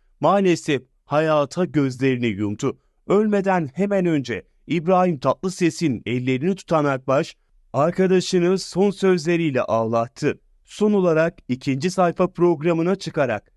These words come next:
"Seksen sekiz yaşındayım ama eşim ölürse, genç biriyle evlenirsem gençlik yıllarıma dönerim.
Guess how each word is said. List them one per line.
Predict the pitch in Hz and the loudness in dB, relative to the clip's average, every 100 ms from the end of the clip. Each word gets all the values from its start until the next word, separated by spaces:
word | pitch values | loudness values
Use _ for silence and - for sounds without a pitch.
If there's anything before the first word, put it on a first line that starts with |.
| _ | _
"Seksen | - 156 156 190 | -6 -4 -2 -2
sekiz | 185 190 190 180 | 0 -2 -2 -2
yaşındayım | 180 - 160 135 117 92 - _ | -2 -2 -4 -2 -2 -6 -14 _
ama | 143 151 139 - _ _ | -4 0 0 -2 _ _
eşim | 139 151 202 | -6 -4 0
ölürse, | 160 143 185 180 175 175 - _ | 0 0 -2 0 -2 -2 -8 _
genç | 165 190 - 180 | -2 -2 -2 -2
biriyle | 180 185 175 | 0 0 0
evlenirsem | 175 170 196 190 - 185 185 - _ - | 0 0 -2 -4 0 0 0 -6 _ -4
gençlik | 139 139 - 190 190 | -4 -2 -4 -4 0
yıllarıma | 190 185 185 190 190 | 2 2 2 2 2
dönerim. | 180 160 135 107 | 2 0 -2 -4